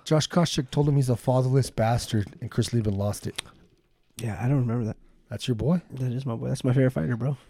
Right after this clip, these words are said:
Speaker 1: Yeah. He fucking said that to Chris Lieben.
Speaker 2: I was really upset, uh, before
Speaker 1: Explain.
Speaker 2: before we move on. I was upset that I did not get to meet him when, uh, when I, I was coaching Sammy at, uh,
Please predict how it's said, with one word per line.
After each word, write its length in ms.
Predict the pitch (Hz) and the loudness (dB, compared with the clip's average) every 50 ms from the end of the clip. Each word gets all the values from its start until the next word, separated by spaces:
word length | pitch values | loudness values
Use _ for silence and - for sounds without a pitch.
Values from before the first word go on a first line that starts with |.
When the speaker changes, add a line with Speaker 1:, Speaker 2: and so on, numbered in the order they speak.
| - | -4
Speaker 1:
Yeah. 220 | 117 135 165 135 - - _ _ _ _ _ _ - - | 0 0 0 0 -2 -6 _ _ _ _ _ _ -20 -20
He 60 | - | -16
fucking 260 | - - 123 117 117 - | -4 -4 -4 -2 -2 -2
said 180 | - 139 123 | -2 -2 -2
that 120 | 117 120 104 | -2 -4 -6
to 40 | - | -6
Chris 220 | - 147 131 - | -8 -6 -6 -4
Lieben. 220 | 156 160 139 123 113 - - - - _ - | -4 -4 -4 -4 -6 -10 -16 -20 -20 _ 0
Speaker 2:
I 100 | - 143 156 | 6 8 8
was 140 | 165 143 151 | 10 10 12
really 160 | 170 175 165 | 12 12 12
upset, 340 | 135 117 - - 139 139 - _ - _ - | 10 8 8 6 6 6 4 _ -12 _ -8
uh, 140 | 117 110 | -8 -6
before 340 | 101 117 131 117 - 131 127 | -4 0 0 2 4 4 2
Speaker 1:
Explain. 500 | 120 107 104 107 131 143 143 135 113 95 - - - - - - - - | 2 2 0 0 2 2 4 4 2 -2 -4 -12 -20 -20 -20 -20 -12 -8
Speaker 2:
before 220 | - - 135 147 | 2 8 10 10
we 40 | 147 | 10
move 200 | 139 135 123 123 | 10 10 8 6
on. 160 | 123 113 - _ - | 6 4 2 _ -2
I 100 | - 117 | 4 6
was 140 | 139 135 127 | 6 6 6
upset 300 | 104 - - 123 113 - | 2 2 4 4 4 4
that 120 | 101 85 | 0 -2
I 80 | 101 113 | 0 2
did 140 | 113 117 113 | 2 2 2
not 160 | 110 107 107 | 0 0 0
get 140 | 110 113 - | -2 -2 0
to 100 | - 110 | 0 0
meet 160 | 110 104 101 | 0 0 0
him 280 | 107 120 110 107 104 - | 0 2 2 2 0 -2
when, 220 | - 110 113 104 95 | 0 0 0 0 0
uh, 200 | 92 82 80 - - _ _ _ _ _ _ _ _ _ _ _ _ _ _ _ - | -4 -8 -10 -12 -16 _ _ _ _ _ _ _ _ _ _ _ _ _ _ _ -2
when 200 | 123 120 117 113 | 2 2 4 4
I, 240 | 113 104 98 104 | 2 0 0 -2
I 40 | 110 | -2
was 200 | 110 107 110 - | 0 0 0 0
coaching 340 | - - 123 117 - 123 113 | 4 4 2 4 4 0 -2
Sammy 560 | - - 127 113 113 107 110 110 107 98 - - | 0 0 0 0 0 0 -2 -2 -4 -4 -6 -6
at, 200 | - 104 101 98 | -4 -4 -4 -4
uh, 220 | 95 90 85 - | -4 -6 -6 -8